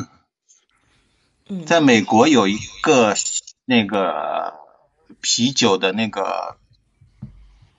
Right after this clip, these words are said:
Speaker 2: 叫比-，评选组织啊，叫B-，B C P G还是什么，B G P C还是什么，反正这个组织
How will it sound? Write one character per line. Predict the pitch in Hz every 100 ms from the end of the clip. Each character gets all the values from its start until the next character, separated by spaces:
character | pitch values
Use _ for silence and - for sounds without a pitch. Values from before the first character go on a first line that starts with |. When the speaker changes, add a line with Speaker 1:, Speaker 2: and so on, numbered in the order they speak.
| -
Speaker 2:
叫 | 113 101 92 87 82 - -
比-， | 98 - - - -
评 | 98 180
选 | 190 107 113
组 | - 82 -
织 | - 110
啊， | 110 82 -
叫 | 247 240 -
B-，B | 120 165 190 _ _ _ 143 156
C | - 185 185 190 - -
P | - 180 175
G | - 170 175
还 | 117 90
是 |
什 | -
么 | 90
，B | - 131
G | 139 143
P | - 139
C | 127 143 123
还 |
是 | 87
什 |
么， | 123 - _
反 | 104 123
正 |
这 | 143 151
个 |
组 | 120 92
织 | 82 113